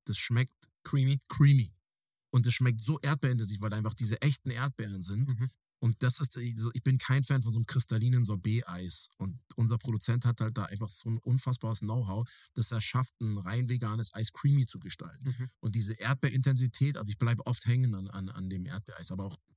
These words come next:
Speaker 1: ja, Pistazie ist auch einfach, äh,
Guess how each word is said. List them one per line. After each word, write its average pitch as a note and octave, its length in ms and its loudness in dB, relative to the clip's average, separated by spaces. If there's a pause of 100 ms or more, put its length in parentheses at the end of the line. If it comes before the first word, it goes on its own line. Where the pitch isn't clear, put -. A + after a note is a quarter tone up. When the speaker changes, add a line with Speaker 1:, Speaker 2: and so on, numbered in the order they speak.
(140)
Speaker 1:
ja, F#2 180 -6
Pistazie A2 480 -4
ist - 160 -4
auch A2 200 -6
einfach, G#2+ 320 -6 (520)
äh, G#2 400 -2